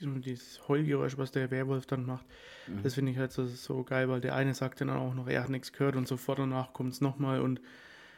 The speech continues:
Speaker 1: ja, das, im Prinzip ist das, das ist so eine geile Atmosphäre, wie du schon sa-, äh, wie schon gesagt, ähm, als sie da durch dieses Moor stapfen.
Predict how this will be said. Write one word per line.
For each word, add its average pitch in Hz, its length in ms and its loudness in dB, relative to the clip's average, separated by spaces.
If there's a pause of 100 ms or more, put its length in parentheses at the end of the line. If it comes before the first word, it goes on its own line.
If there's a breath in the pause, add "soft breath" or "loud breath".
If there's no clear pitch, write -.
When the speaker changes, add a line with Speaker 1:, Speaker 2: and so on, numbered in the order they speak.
(320 loud breath)
Speaker 1:
ja, 123 300 0 (960 soft breath)
das, - 460 -6 (680)
im 135 160 -2
Prinzip 131 500 0 (840 loud breath)
ist - 240 -10
das, 143 160 -4
das - 340 -8
ist - 220 -14
so 147 80 2
eine 139 140 4
geile 135 340 2
Atmosphäre, 135 480 0
wie 135 60 0
du 127 100 2
schon 131 160 -6
sa-, 131 260 -4
äh, 131 160 0
wie 131 80 -2
schon 127 140 -2
gesagt, 127 400 -4
ähm, 131 320 -2 (800 loud breath)
als 156 180 2
sie 151 60 4
da 131 100 4
durch 127 200 0
dieses 127 340 -2
Moor 127 260 -2
stapfen. 123 480 -4